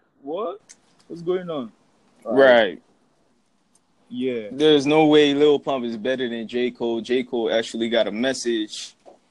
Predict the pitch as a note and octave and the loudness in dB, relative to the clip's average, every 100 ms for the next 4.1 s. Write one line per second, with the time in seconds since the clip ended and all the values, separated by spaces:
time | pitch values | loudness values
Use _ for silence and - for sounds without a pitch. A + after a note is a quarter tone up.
0 | _ _ _ - B2 B2 A#2 A#2 - C3 | _ _ _ -6 -2 0 0 -2 0 0
1 | C3 C3 B2 - A#2+ C3+ C3+ B2 C#3 C3+ | 2 2 2 0 0 0 0 0 2 2
2 | B2 A#2 - C#3 C#3+ C#3 C3 B2 B2 C3+ | 0 -2 -4 -2 0 0 2 2 2 0
3 | B2+ - A#2 C#3 C3 A#2+ B2+ - A#2 B2+ | -2 -2 0 2 0 0 -2 2 4 4
4 | A2+ | 2